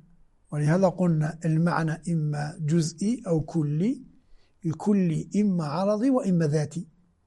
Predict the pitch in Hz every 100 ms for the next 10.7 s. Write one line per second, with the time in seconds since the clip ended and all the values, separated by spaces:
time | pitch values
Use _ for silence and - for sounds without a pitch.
0 | _ _ - 143 190 240 196 226 - -
1 | - 160 151 185 170 220 185 147 131 151
2 | - _ _ - - - - 147 156 226
3 | 220 208 240 247 208 180 170 165 226 254
4 | 226 202 254 254 156 160 208 311 - -
5 | _ _ _ 196 151 139 220 180 208 165
6 | 139 202 254 220 220 170 170 175 165 170
7 | - 175 156 - 165 135 151 151 147 -
8 | _ _ 165 143 233 311 - - 214 294
9 | - - _ 180 175 147 156 - 233 226
10 | 175 147 151 139 160 -